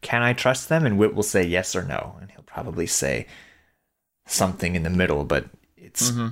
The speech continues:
Speaker 2: It's,
Speaker 1: Yeah.
Speaker 2: it's because not only does this episode exist within the continuity of the other, of the others, but this episode exists within its own continuity. And when you set
Speaker 1: Mm-hmm.
Speaker 2: up at the beginning of the episode, Emily's lines about her friend, "Friends don't make friends think they're gonna die," that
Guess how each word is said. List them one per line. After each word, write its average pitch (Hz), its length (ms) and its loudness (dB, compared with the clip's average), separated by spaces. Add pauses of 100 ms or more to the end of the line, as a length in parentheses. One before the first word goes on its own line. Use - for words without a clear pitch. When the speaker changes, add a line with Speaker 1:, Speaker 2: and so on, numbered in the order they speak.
(100)
Speaker 2:
It's, 135 400 2
Speaker 1:
Yeah. 147 80 0
Speaker 2:
it's - 280 2 (140)
because 196 800 4 (220)
not 151 300 6
only 147 400 6
does 123 280 2
this 120 120 2
episode 113 320 4
exist 107 340 4
within 107 220 4
the 104 60 4
continuity 104 480 0
of 92 60 2
the 98 60 6
other, 95 260 2
of 120 140 2
the 113 100 6
others, 98 260 2 (400)
but 143 140 4
this 165 140 4
episode 185 340 6
exists 139 300 4
within 120 260 2
its 110 140 2
own 127 200 6
continuity. 104 640 2 (300)
And 147 140 4
when 156 100 4
you 151 120 8
set 123 280 6
Speaker 1:
Mm-hmm. 113 80 6
Speaker 2:
up 151 160 6
at 131 120 0
the 123 80 -8
beginning 120 300 4
of 107 60 6
the 110 100 6
episode, 98 520 4 (120)
Emily's 127 340 4
lines 113 280 4
about 101 240 0
her 110 100 -4
friend, 104 440 -2
"Friends 175 160 2
don't 170 80 4
make 143 160 2
friends 120 260 2
think 110 160 0
they're 110 120 4
gonna 98 180 4
die," 98 360 2 (120)
that 123 540 0